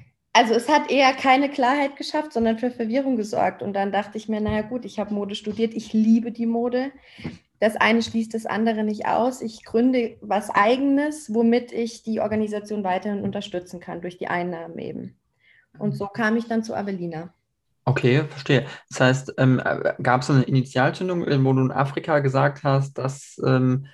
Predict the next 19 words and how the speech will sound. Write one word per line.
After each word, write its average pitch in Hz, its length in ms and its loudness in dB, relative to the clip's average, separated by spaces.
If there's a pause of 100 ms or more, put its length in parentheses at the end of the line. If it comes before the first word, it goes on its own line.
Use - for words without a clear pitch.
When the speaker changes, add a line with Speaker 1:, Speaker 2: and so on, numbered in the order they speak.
(280)
Speaker 2:
äh, 123 440 4
geht 127 300 0
so 151 160 -2
nicht, 143 220 0
das 127 120 -6
ist 127 140 -8
nicht 131 120 0
in 127 80 0
Ordnung, 131 400 2
was 131 160 0
da 123 60 -2
jetzt 120 240 -2
passiert, 131 400 -2
das - 120 -18
ist 135 220 -10
so, 117 320 0
so 127 240 2
schlimm", 135 500 2
oder 123 300 2